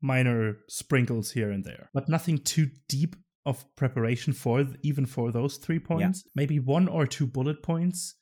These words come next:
Speaker 1: just like, what's the topic, why,
Speaker 2: Yeah.
Speaker 1: where, done.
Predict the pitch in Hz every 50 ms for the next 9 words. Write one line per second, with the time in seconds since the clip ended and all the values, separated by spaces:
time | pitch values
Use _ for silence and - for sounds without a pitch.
0 | _ - - 151 143 - 156 135 139 139 - - 160 156 - - - - 196 -
1 | 170 170 170 180 170 175 175 - - _ 139 127 131 135 135 139 139 139 113 113
2 | 101 - 123 117 113 117 117 113 113 113 110 - _ - 113 98 92 87 -